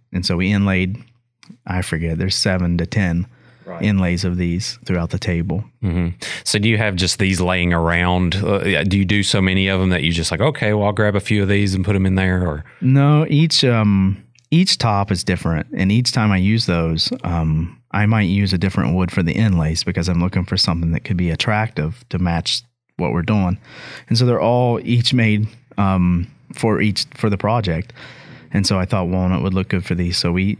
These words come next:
Speaker 1: we hand cut those, we hand chisel and, uh, you know, remove the wood for the inlay. It, there's no machine that cuts it. It's all handwork. And they're actually quite tricky. It re-, requires a lot of focus each time you do one.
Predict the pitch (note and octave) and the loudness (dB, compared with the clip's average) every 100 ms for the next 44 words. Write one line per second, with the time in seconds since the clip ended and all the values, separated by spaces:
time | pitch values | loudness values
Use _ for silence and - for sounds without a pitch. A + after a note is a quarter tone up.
0 | - G#2+ G#2+ A2+ B2+ A#2+ G#2+ - F#2+ G2 | -4 -2 2 2 2 2 0 2 0 0
1 | G2 - - - - G2+ F#2 G#2+ A2+ A2+ | -2 -6 -10 -10 -4 -2 0 2 4 2
2 | - B2 A2 A#2 A2 G#2+ - - - - | 2 0 2 2 0 -2 -6 -18 -20 -4
3 | F#2 F#2+ F#2 F#2 D#2+ G2 G2 D2+ G2+ F#2 | 0 2 2 2 0 0 0 0 0 0
4 | F2+ F#2 G2+ G2+ G#2 F#2+ G2 G2+ F#2 F#2 | 0 2 2 0 0 0 0 0 0 0
5 | G2 F#2+ F#2 F#2 F2+ - - G2 F#2 G2+ | 2 2 0 0 -2 -4 -4 -2 0 2
6 | G2+ G2+ - F2+ F2+ - E2+ - F2+ - | 2 0 0 0 0 -2 -4 -2 -4 -4
7 | - F2+ F#2 F#2 F2+ F2+ F2 - - - | -4 -2 0 0 0 0 -2 -6 -12 -20
8 | - - - - _ G#2+ G#2+ G#2 A#2 - | -20 -20 -20 -20 _ 0 2 4 2 0
9 | A#2 - A2+ A2+ G#2+ G2+ F#2+ A2 F#2 G2+ | -2 -2 -2 0 -2 0 -2 -2 0 0
10 | G#2 - G#2 - G2 F#2 E2+ F2 F2+ F2+ | 0 -2 -2 0 0 0 0 0 0 -2
11 | - F#2 F#2 F2+ - F#2+ - E2+ E2 E2 | -2 -4 -2 -2 -2 -4 -4 -2 -2 -2
12 | F2+ F2+ D#2+ D#2+ F#2 | -2 -2 -2 -4 -6